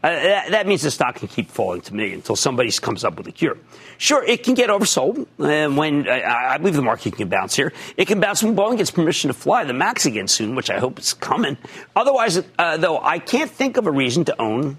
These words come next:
Southwest Air right now. There's too much risk. And again, I'm picking on Southwest 'cause it's the best of the best. You don't want to own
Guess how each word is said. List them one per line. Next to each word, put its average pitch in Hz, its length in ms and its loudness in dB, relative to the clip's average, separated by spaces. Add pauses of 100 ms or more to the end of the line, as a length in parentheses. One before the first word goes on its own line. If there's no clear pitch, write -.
Southwest 127 640 -4
Air 254 160 -2
right 254 240 -4
now. - 180 -20 (720)
There's 127 180 0
too 139 140 2
much 135 240 0
risk. 196 400 -2
And 190 100 0
again, 262 320 2
I'm 240 120 2
picking 262 320 0
on 220 100 2
Southwest 214 520 0
'cause - 180 -4
it's - 140 -10
the 160 80 -2
best - 300 -2
of 196 80 -2
the 214 60 0
best. 269 320 0 (480)
You 139 100 0
don't 160 160 4
want 160 160 0
to 127 60 0
own 113 240 0